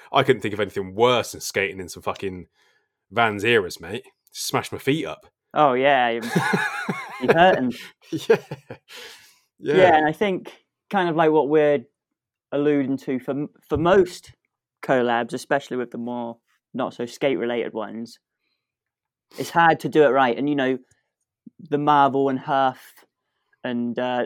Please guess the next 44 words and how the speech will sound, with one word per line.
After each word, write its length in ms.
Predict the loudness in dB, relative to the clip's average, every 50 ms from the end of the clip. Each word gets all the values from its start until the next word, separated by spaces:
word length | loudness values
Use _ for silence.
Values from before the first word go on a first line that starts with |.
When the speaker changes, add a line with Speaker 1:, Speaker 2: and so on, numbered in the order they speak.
| 0
Speaker 2:
other 220 | 0 0 0 0 -2
people 340 | -4 -4 -4 -4 -4 -6 -2
have 260 | 2 2 2 2 4
done 160 | 2 2 2
a 60 | 2 2
really 280 | 2 2 2 2 0
good 220 | 0 -2 -4 -2 0
job, 340 | 2 2 4 4 2 2
and 240 | 0 -2 -2 -2 -4 -6 _ _
sometimes 680 | -4 -2 -2 -2 -2 -2 -4 -2 -2 -2 -4 -4 -6 -10 _ _ _
staying 380 | -18 -10 -4 -4 -4 -2 -2
away 240 | -2 0 0 0 -2
from 200 | -4 -6 -8 -8
shoes 380 | -8 -6 -6 -4 -4 -4 -4 -6
is 100 | -8 -10
probably 340 | -6 -6 -6 -6 -4 -4 -6
your 100 | -6 -6
best 300 | -6 -6 -8 -8 -10 -10
bet. 240 | -6 -6 -6 -6 -8 _ _ _ _ _ _ _ _ -14
Speaker 1:
Mm. 60 | -6 -4
Speaker 2:
Sometimes 420 | -4 -4 -2 -2 -4 -4 -2 -2
not, 300 | 0 0 0 -2 -4 _ -6
you 140 | -2 -2 0
know, 160 | 0 0 0
depending 400 | -2 -4 -4 -6 -4 -4 -2 -2
on 140 | -2 -2 -2
the 60 | -2
market. 560 | -4 -4 -4 -4 -6 -8 -8 -10 -10 -10 -12 _ _ _ _ _ _ _ _ _ _ _ _ -4
You 140 | -2 0 2
know, 100 | 4 4
I'd, 180 | 4 2 0 _ _ _ _ _ 0
I'd 180 | 2 2 2 4
probably 220 | 2 2 4 4 6
rather 300 | 8 8 8 8 6 4
have 220 | 0 0 0 0
me 160 | -2 -6 -6
a 60 | -8
set 260 | -10 -6 -6 -4 -4 -4
of 100 | -6 -8
Star 360 | -8 -6 -4 -4 -4 -4 -4
Wars 400 | -4 -4 -4 -4 -6 -6 -8 -8
D 200 | -6 -6 -6 -6
C 340 | -8 -8 -8 -8 -8 -8 -10
slippers 880 | -12 -12 -6 -2 -2 -2 -2 -4 -4 -2 -2 -2 -2 -6 -10 -16 -20